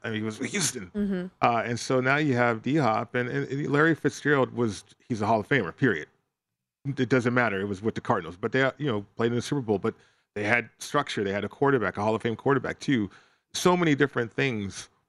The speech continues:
Speaker 1: than what DeAndre Hopkins has been dealing with. So, uh, any, it's anyone's guess on what's more important to him at this point.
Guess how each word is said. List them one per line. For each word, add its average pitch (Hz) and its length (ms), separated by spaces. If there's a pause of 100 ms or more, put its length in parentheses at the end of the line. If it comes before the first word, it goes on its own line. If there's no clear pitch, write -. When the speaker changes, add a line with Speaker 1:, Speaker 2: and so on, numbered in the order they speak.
(320)
Speaker 1:
than 117 400
what 117 320
DeAndre 117 400
Hopkins 107 480
has 95 180
been 104 240
dealing 110 320
with. 87 160
So, 107 380 (680)
uh, 113 200 (480)
any, 175 180
it's 156 280
anyone's 175 380
guess - 320
on 123 280
what's 135 280
more 123 160
important 110 340
to 107 80
him 101 80
at 90 80
this 90 160
point. 85 240